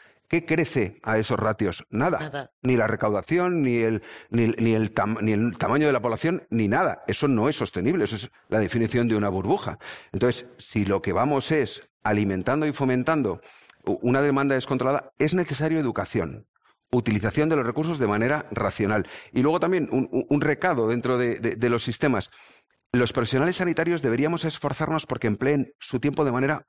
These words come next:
Speaker 1: muy productiva en la atención sanitaria, en lo que solo ellos pueden hacer, descargándoles de cualesquiera otras tareas que se pueden hacer en otro nivel, apalancados en otros profesionales o en tecnología. Ahí se, se puede seguir el debate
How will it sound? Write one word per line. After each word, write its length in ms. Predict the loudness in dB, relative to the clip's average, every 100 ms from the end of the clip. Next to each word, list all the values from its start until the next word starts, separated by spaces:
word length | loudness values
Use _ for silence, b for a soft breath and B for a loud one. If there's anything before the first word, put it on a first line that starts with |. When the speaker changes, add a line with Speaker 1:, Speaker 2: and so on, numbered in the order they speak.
| -10
Speaker 1:
muy 280 | -2 -2 0
productiva 760 | -2 -2 -4 -4 -2 -2 -4 -10 _ _ -4
en 160 | 0
la 60 | 0
atención 500 | 2 -2 0 -2 -2
sanitaria, 720 | -2 -2 0 0 0 -2 -4 -2
en 180 | 0
lo 100 | 0
que 140 | 0 -4
solo 360 | 0 2 2
ellos 320 | 0 -2 -6 -2
pueden 260 | 0 2
hacer, 420 | 0 0 -2 -4 -10 _ B B B
descargándoles 840 | 0 0 2 0 2 0 0 0
de 100 | 0
cualesquiera 600 | 0 -2 0 0 0 0
otras 400 | 0 2 -2 -2
tareas 420 | 0 2 2 0
que 100 | -2
se 100 | -2
pueden 180 | 0 0
hacer 220 | 0 0
en 80 | 2
otro 220 | 2 2
nivel, 320 | 2 2 0 -6 B B B
apalancados 680 | -6 0 0 2 0 -2 0
en 80 | 0
otros 240 | 0 0
profesionales 480 | -2 -2 0 0 0
o 40 | 0
en 40 |
tecnología. 600 | 0 2 0 0 -4 -4
Ahí 320 | -6 -2 -2 -4
se, 420 | -14 -2 0 0 -2
se 100 | -2
puede 180 | 0 2
seguir 260 | 2 2
el 100 | 2
debate 340 | 2 2 -2